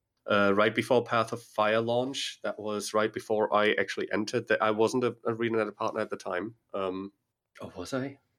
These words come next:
No, I wa-, I wasn't. I wasn't. Um, but I got into an Arena Net at, at Gamescom. They don't have a stand at Gamescom, right? But they, what they used to do is they would, um,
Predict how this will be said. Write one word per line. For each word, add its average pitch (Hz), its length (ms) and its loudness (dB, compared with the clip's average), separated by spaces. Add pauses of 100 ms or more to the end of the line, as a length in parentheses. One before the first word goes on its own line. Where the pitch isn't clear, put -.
(220)
No, 92 380 -10 (180)
I 98 80 -8
wa-, 104 260 -2
I 104 80 2
wasn't. 95 480 -2
I 92 80 -6
wasn't. 95 520 -6 (440)
Um, 95 400 2
but 110 220 2
I 110 500 2
got 110 240 4
into 104 800 2
an 101 100 0
Arena 98 380 0
Net 92 280 0 (180)
at, 101 200 -4
at 101 160 0
Gamescom. 95 520 0
They 98 100 4
don't 123 220 4
have 151 140 0
a 123 40 2
stand 101 340 2
at 92 120 -6
Gamescom, 95 500 -4
right? 98 220 0 (100)
But 101 160 -4
they, 101 280 4
what 104 180 -2
they 113 80 4
used 117 260 2
to 104 80 -2
do 101 220 0
is 92 120 -2
they 101 120 -2
would, 95 240 0 (500)
um, 95 560 -4